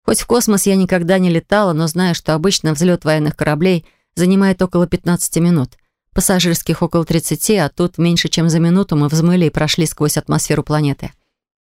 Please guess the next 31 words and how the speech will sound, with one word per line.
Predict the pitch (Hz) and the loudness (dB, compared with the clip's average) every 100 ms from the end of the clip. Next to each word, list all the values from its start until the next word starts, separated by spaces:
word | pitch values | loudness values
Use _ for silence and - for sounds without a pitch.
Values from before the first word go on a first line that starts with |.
| _ | _
И | 190 | 0
я | 175 | 2
не | 175 160 | 2 0
ощутила | - 165 190 202 | -2 -2 0 0
особого | 170 170 143 147 | 0 -2 -2 -2
дискомфорта. | 143 151 160 160 151 - - - _ _ _ _ _ | -4 -4 -4 -2 -4 -6 -10 -14 _ _ _ _ _
А | 170 | 0
ведь | 180 | 2
должна | 202 180 180 | 2 2 0
быть | 151 - | 0 -2
тошнота, | - 156 139 143 160 180 | -2 -2 -4 0 0 2
головная | 165 156 151 147 | 0 0 0 0
боль. | 131 156 175 _ _ _ _ _ | 0 0 -2 _ _ _ _ _
Ну | 196 202 | 2 4
ничего | 208 214 - 220 175 | 4 2 2 2 0
себе | - 185 | 0 -2
кораблик. | 190 185 180 165 170 _ _ _ _ | 0 0 0 -2 -6 _ _ _ _
И | 196 | -4
кто | - - 269 | -4 -2 0
же | 226 | 2
это | 220 | 0
такой | - 185 196 | -2 -2 -2
крутой? | - 180 - 156 185 - _ _ _ _ | 0 -2 0 0 0 -4 _ _ _ _
У | 214 | -2
кого | 262 277 220 | 2 2 2
такие | 165 - 160 | -2 -2 -4
технологии? | - 190 202 165 139 139 - _ _ _ _ _ | -2 -2 0 0 -2 -6 -8 _ _ _ _ _
Или | 185 185 | 2 4
это | 180 175 | 2 0
секрет | 170 185 233 311 | -4 -2 0 0
секретный? | - - 147 - 131 135 | -2 -2 -2 -2 -6 -6